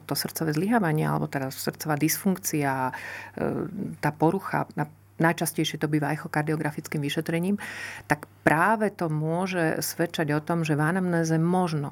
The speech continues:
prebehla niekedy práve takáto myokarditída. Samozrejme, môžu byť aj iné príčiny, môže byť aj rodinný výskyt, e, genetika, ako môžu byť za tým aj iné veci, ale jedna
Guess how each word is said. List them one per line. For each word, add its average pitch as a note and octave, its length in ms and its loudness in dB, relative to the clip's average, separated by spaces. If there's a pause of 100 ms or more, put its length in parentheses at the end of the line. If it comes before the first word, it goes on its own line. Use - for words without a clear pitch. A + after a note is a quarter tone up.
(140)
prebehla D#3 480 0
niekedy C#3+ 480 -4
práve C#3+ 560 0
takáto - 400 -4
myokarditída. D#3+ 720 0 (240)
Samozrejme, D#3+ 400 2
môžu C#3+ 240 0
byť C#3 160 -2
aj C#3 80 0
iné F3 160 2
príčiny, C#3+ 480 -2
môže C3+ 240 -4
byť C3 160 -2
aj C3 140 2 (260)
rodinný D3 480 2
výskyt, C3+ 480 -2
e, C3 240 0
genetika, C#3 800 -2 (400)
ako - 240 -10
môžu D3+ 240 0
byť D3 160 -2
za C#3+ 160 2
tým D3+ 240 -2
aj C#3 80 -2
iné D#3 240 2
veci, D#3 320 2
ale D3 480 2
jedna D3+ 640 2